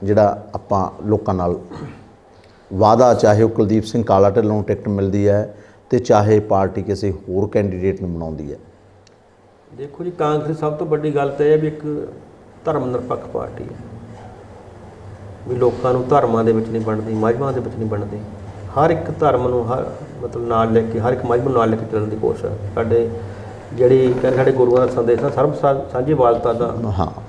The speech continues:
Speaker 2: ਵੀ ਮ-, ਮਾਨੁਖ ਕੀ ਜਾਤ ਸਭ ਏਕ ਪਛਾਨ ਹੋ।
Speaker 1: ਹਾਂ।
Speaker 2: ਉਹ ਸਿਧਾਂਤ ਨੂੰ ਫਾਲੋ ਕਰਦੀ ਹੈ,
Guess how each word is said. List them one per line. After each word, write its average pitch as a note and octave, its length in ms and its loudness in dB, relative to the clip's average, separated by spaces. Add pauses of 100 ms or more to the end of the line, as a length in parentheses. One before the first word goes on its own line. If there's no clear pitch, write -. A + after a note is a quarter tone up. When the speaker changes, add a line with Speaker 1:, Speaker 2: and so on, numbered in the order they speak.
(460)
Speaker 2:
ਵੀ B2+ 60 -2
ਮ-, A#2 600 -2
ਮਾਨੁਖ A2+ 520 0 (140)
ਕੀ C3 60 -6
ਜਾਤ A#2+ 300 4
ਸਭ C3 180 -2
ਏਕ C#3 200 2
ਪਛਾਨ A2 380 2
ਹੋ। A2 160 -4 (120)
Speaker 1:
ਹਾਂ। F2+ 200 4 (380)
Speaker 2:
ਉਹ D#3+ 120 -2
ਸਿਧਾਂਤ E3+ 420 2
ਨੂੰ B2+ 100 -2
ਫਾਲੋ A2+ 260 -2
ਕਰਦੀ G#2+ 260 -6
ਹੈ, - 140 -10